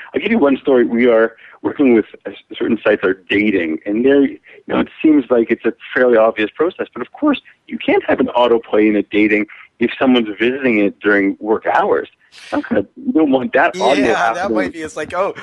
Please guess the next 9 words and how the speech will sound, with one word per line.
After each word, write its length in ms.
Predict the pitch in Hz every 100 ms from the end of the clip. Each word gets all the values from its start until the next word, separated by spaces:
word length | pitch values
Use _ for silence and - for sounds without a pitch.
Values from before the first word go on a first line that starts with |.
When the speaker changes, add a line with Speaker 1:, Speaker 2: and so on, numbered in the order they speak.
| -
Speaker 2:
welcome 520 | 147 269 240 175 151
to, 420 | - 147 135 135
to 360 | 135 - 127 120
naughty 500 | 120 120 135 185 196
milfs 580 | 135 139 180 180 - 127
dot 300 | 143 156 -
com," 540 | 147 180 165 127 120
you 120 | 135
know. 280 | 127 127 127